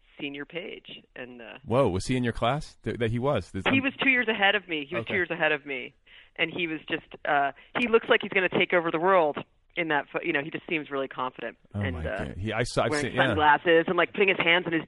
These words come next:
Speaker 1: jeans and kinda looking down at the camera like he's a badass.
Speaker 2: Oh my, see?
Speaker 1: Um,
Speaker 2: W-, why don't I have that? But I'm kinda glad I don't. But you know what I'm saying? Like that, just like that,
Speaker 1: No, you don't
Speaker 2: that,
Speaker 1: wanna be that.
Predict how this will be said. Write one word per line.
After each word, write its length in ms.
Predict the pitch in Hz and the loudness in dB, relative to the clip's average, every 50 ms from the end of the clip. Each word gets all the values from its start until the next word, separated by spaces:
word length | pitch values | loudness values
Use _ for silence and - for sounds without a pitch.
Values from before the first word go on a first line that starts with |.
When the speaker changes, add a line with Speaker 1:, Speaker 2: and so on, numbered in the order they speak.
| - - | -2 0
Speaker 1:
jeans 360 | 180 170 170 170 165 165 165 | 0 2 2 0 0 -2 -4
and 80 | 165 - | -6 -4
kinda 260 | 180 180 156 143 143 - - - - - | -2 0 0 -2 -4 -8 -16 -18 -6 -2
looking 260 | 185 190 - 202 175 | -2 -2 0 0 2
down 240 | - 170 160 165 165 | 2 4 4 4 2
at 80 | 160 | 0
the 60 | - - | -2 -4
camera 420 | - 165 160 156 156 170 170 160 | -2 0 2 2 2 2 2 0
like 120 | 151 143 - | 0 0 -2
he's 180 | - 143 135 | -6 -10 -10
a 60 | 139 135 | -8 -4
badass. 480 | 151 139 131 127 131 139 135 143 151 - _ _ _ 117 | -4 -2 -2 -2 -4 -6 -8 -10 -14 -16 _ _ _ -10
Speaker 2:
Oh 160 | 123 127 117 | -8 -8 -6
my, 180 | 98 87 90 - | -6 -6 -8 -8
see? 180 | - - - 139 | -6 -2 0 2
Speaker 1:
Um, 380 | 147 143 139 135 135 131 - | 2 2 0 -2 -4 -6 -10
Speaker 2:
W-, 120 | - - 120 | -10 -10 -4
why 160 | 117 127 135 | 0 0 0
don't 140 | 143 147 139 | 0 0 0
I 140 | 135 135 131 | -2 -2 -2
have 180 | 127 98 95 90 | -2 -2 -4 -4
that? 260 | 87 82 78 - - | -6 -6 -6 -6 -6
But 140 | 110 90 80 | -8 -6 -6
I'm 120 | - - | -8 -8
kinda 260 | - - 127 120 110 | -8 -6 -6 -6 -4
glad 180 | 104 101 98 95 | -4 -4 -2 -2
I 80 | 90 | -2
don't. 260 | 87 92 87 82 80 - | -4 -4 -6 -6 -6 -8
But 140 | 98 92 113 | -8 -6 -4
you 60 | 120 | -2
know 80 | 117 110 | -2 0
what 80 | 104 | -2
I'm 80 | 95 85 | -2 -4
saying? 300 | - - 87 85 82 82 | -6 -6 -6 -6 -6 -6
Like 160 | 95 92 - | -8 -6 -4
that, 160 | 101 90 - | -4 -6 -4
just 240 | - 101 87 - - | -6 -8 -8 -6 -6
like 140 | 90 - - | -6 -6 -4
that, 100 | 92 92 | 0 2
Speaker 1:
No, 80 | 190 | 2
you 100 | 190 202 | 4 4
don't 120 | 202 202 170 | 4 4 4
Speaker 2:
that, 20 | |
Speaker 1:
wanna 160 | 175 175 170 | 4 2 0
be 100 | 151 165 151 | 0 0 0
that. 140 | 160 143 | 0 0